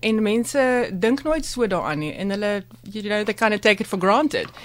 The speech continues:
En dit is iets wat die mees belangrikste, ek dink, ehm, deel is van om jou beter te laat lyk. Jy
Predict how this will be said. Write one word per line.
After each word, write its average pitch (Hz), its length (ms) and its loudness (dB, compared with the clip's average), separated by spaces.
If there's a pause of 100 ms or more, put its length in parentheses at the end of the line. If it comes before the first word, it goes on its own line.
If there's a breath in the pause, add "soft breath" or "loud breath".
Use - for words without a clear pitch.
(320 loud breath)
En 269 320 6
dit 240 160 0
is 285 140 0
iets - 260 0
wat 277 180 4
die 254 240 2
mees 233 360 6
belangrikste, 196 960 0 (120)
ek 208 260 -2
dink, 156 380 -6 (400 loud breath)
ehm, 175 420 -2 (400)
deel 202 360 2
is 214 240 -2
van 196 420 0 (760)
om 214 240 6
jou 190 240 4
beter 185 400 0
te 180 120 -2
laat 160 240 -2
lyk. - 320 -4 (120)
Jy 185 140 2